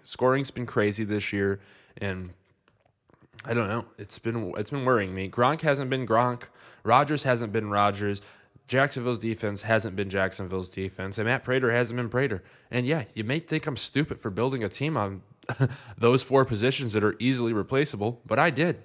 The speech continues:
and I have to live with it. <sighs> Is Sammy Watkins gonna play today? Anyone know that? Anyone know?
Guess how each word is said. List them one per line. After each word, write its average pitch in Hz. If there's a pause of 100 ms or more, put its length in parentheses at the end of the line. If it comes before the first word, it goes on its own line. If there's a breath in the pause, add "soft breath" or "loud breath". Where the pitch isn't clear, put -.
(100)
and 110
I 151
have 175
to 120
live 139
with 113
it. 76 (2500 loud breath)
<sighs> -
Is 127
Sammy 240
Watkins 190
gonna 185
play 190
today? 180 (1080 soft breath)
Anyone 202
know 196
that? 190 (600)
Anyone 220
know? 214